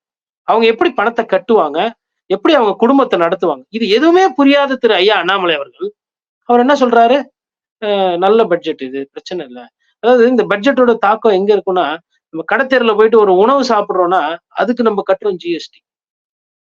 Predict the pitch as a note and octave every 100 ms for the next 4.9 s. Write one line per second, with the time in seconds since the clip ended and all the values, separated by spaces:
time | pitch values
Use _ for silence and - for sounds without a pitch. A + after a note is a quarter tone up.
0 | _ _ _ _ - E3 A#3+ B3+ A#3+ A#3+
1 | A#3 A3+ A3 G#3+ B3 A3 A3 A3 F#3+ A#3
2 | A3 G3+ G3 A3 F#3+ G3 - _ - F3+
3 | A#3+ A#3+ A3 G#3 G3 G3+ G3+ F3+ G3 G#3
4 | F#3+ F#3 F3 F3 F#3 G#3 G3+ F3+